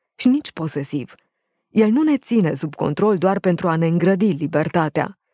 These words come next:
El ne dă posibilitatea să alegem. Și voi cita acum un pasaj celebru din cuvintele pe care Dumnezeu le-a spus evreilor prin Moise. „Ți-am pus înainte viața și moartea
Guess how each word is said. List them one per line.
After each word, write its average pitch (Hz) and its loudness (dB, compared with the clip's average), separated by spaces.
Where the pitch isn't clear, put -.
El 196 2
ne 175 4
dă 156 -2
posibilitatea 170 0
să 147 -4
alegem. 147 -2
Și - 2
voi 320 2
cita 233 2
acum 185 0
un 208 2
pasaj 160 0
celebru 156 0
din 151 -2
cuvintele 175 0
pe 143 -2
care 156 0
Dumnezeu 156 0
le-a 170 -2
spus 165 -2
evreilor 160 0
prin 185 0
Moise. 151 -2
„Ți-am 165 2
pus 214 -2
înainte 170 0
viața 170 0
și - 0
moartea 147 -2